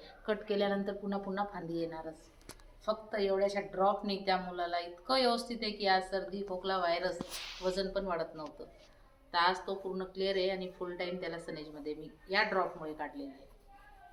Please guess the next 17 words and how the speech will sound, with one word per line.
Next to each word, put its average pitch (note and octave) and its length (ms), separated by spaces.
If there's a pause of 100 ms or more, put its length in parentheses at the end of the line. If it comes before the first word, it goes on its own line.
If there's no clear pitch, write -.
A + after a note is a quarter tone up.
म्हणजे E3+ 160
एवढे G3+ 440
स्वतः G#3+ 360
घरात F#3 300
रिझल्ट D#3+ 280
घेतलंय. C#3+ 380 (320)
आणि E3 120
सरांना F3+ 400
पण F#3 160 (100)
खूप - 160
त्रास D#3+ 240
होता D#3+ 220 (440)
ॲलर्जीचा, D#3 560 (160)
शिंका F3+ 460
येत D#3+ 140
होत्या D#3 180
कंटिन्यू, D#3 500